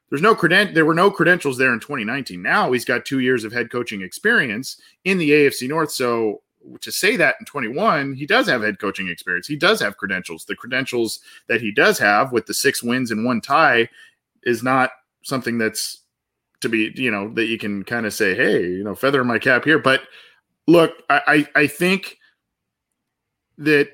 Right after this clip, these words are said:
this is, again, going back to a little bit of a lazy narrative in terms of who the Bengals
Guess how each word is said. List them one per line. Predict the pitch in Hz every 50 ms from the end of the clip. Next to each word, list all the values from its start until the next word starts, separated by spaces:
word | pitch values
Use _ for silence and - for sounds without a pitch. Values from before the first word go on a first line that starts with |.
| _ -
this | - 139 143 156 165 160 - -
is, | - 143 151 147 131 120
again, | 127 117 107 135 131 135 143 147 143
going | 127 135 135 135 131 123
back | 113 127 123 123 117 - -
to | - 120 107
a |
little | 101 120 139 151
bit | 151 170
of | 160 143
a | 147
lazy | 127 131 135 131 120 127
narrative | 120 117 117 117 117 113 117 117 113 107 - - -
in | 110 101
terms | - 113 110 107 101
of | 104 95
who | 120 127 131
the | 131
Bengals | 123 131 123 123 123 123 117 -